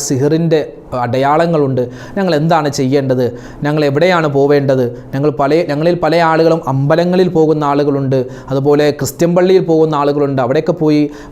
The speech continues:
പൂജിക്കുന്ന ആളുകളുണ്ട്. ഈ കണ്ണേറ് മാറാൻ, സിഹർ മാറാൻ അതിൻ്റെ ഒരു ആവശ്യവുമില്ല. കണ്ണേർ എങ്ങനെ നമുക്ക് മാറ്റാം, കണ്ണേർ നമുക്കുണ്ടോ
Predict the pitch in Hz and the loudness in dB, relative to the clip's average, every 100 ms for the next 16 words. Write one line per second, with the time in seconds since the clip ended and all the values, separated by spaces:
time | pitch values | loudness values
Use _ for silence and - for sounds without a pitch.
0 | 156 170 180 190 208 185 156 151 143 135 | -2 2 2 2 0 2 2 0 0 -2
1 | - 131 135 151 165 147 135 131 127 123 | -2 -4 -2 0 0 0 0 -2 -2 -2
2 | 135 127 120 117 127 156 170 170 151 160 | -2 -2 -2 -4 -4 -2 2 2 2 2
3 | 175 151 156 160 135 117 113 - - - | 2 2 -2 -2 -2 -2 -4 -8 -18 -8
4 | - 156 190 214 180 165 151 151 147 143 | -4 0 2 2 2 0 0 -2 -2 -2
5 | 135 123 135 113 - - 151 175 196 190 | -2 -2 -2 -4 -6 -4 -2 2 2 2
6 | 143 156 170 175 160 175 202 | 0 -2 0 0 0 4 4